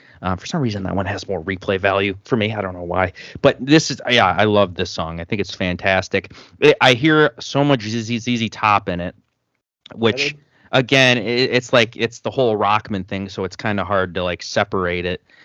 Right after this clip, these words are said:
Speaker 1: But, like, I'm hearing it, like, imagine just hearing this, like, in Back to the Future two or something, where it has some of that, like, where it would fit in that movie.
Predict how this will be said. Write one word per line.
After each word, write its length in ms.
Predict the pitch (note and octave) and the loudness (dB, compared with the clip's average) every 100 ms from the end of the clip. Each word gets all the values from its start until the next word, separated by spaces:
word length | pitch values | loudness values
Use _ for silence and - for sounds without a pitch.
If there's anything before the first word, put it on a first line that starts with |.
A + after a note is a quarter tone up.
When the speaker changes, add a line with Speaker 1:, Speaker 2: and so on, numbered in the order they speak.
| _ _ | _ _
Speaker 1:
But, 300 | B2+ G#2+ G2+ _ _ _ - | 4 4 4 _ _ _ -2
like, 140 | B2 | 2
I'm 100 | A#2 | 0
hearing 360 | G2+ D3 C3 A#2 | 2 2 2 2
it, 80 | A2 | 0
like, 160 | A2 | -2
imagine 400 | A#2 A#2+ C#3 D3 | 2 2 2 0
just 160 | B2 - | -2 -6
hearing 420 | - A2+ G#2+ G#2 | -6 -2 -2 -2
this, 260 | G2+ G2+ A2 | -4 -4 -2
like, 220 | G2 G2 | -2 -2
in 300 | G2 F#2 - - | -2 -4 -6 0
Back 240 | G2 G2 | 2 2
to 100 | - | -2
the 120 | G2+ | -6
Future 400 | G2 A2 - F#2+ | -4 -4 -4 -6
two 360 | F#2 - G#2+ G#2 | -8 -4 0 4
or 140 | A#2 | 4
something, 460 | A2+ C#3 B2 C3+ C3 | 4 0 2 2 2
where 140 | A2+ | 2
it 100 | G2 | 2
has 440 | - - B2+ C#3 D3 | -2 0 4 4 2
some 300 | - C3+ B2 | -2 -2 0
of 160 | A2 | 0
that, 240 | A2 G#2 F2+ | 0 -2 -2
like, 160 | G#2 | -2
where 140 | A2 G#2+ | 0 0
it 80 | F#2+ | 0
would 160 | F#2 | -6
fit 360 | - - A#2 A#2 | -8 0 0 2
in 120 | A2+ | 0
that 180 | G#2 F2 | 0 0
movie. 520 | G2 G2 G2+ F#2+ F2+ | -2 -2 -2 -2 -4